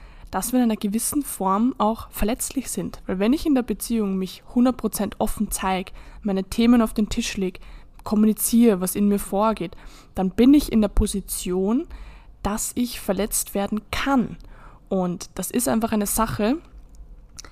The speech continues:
die aber zum Leben dazugehört. Wir haben Freude, wir haben Schmerz, wir haben Enttäuschung, wir haben Wut, Trauer, all das gehört zum Leben dazu. Und wenn wir das annehmen, dann wirst du sogar in dieser Trauer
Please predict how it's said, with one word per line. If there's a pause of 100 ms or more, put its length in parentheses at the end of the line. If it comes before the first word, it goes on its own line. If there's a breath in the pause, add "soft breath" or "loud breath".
(160 loud breath)
die
aber
zum
Leben
dazugehört. (180)
Wir
haben
Freude,
wir
haben
Schmerz,
wir
haben
Enttäuschung,
wir
haben (280 loud breath)
Wut,
Trauer,
all
das
gehört
zum
Leben
dazu. (440 loud breath)
Und
wenn
wir
das
annehmen, (220)
dann
wirst
du
sogar (100)
in
dieser
Trauer